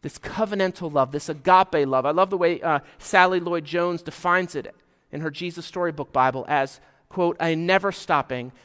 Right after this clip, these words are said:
never giving up, unbreaking, always and forever love." Because God loved us, he gave.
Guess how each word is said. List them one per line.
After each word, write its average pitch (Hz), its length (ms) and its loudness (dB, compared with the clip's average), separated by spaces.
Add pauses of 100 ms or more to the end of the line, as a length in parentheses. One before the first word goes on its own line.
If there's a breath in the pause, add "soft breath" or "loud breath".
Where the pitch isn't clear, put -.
never 190 400 2
giving 165 380 -4
up, 113 180 -4 (140)
unbreaking, 147 840 0
always 160 600 0
and 135 260 -8
forever 120 680 -12 (320)
love." 101 400 -18 (1200)
Because 135 360 -12
God 131 380 -10
loved 139 560 -6 (100)
us, - 500 -14 (680)
he - 140 -20
gave. - 520 -16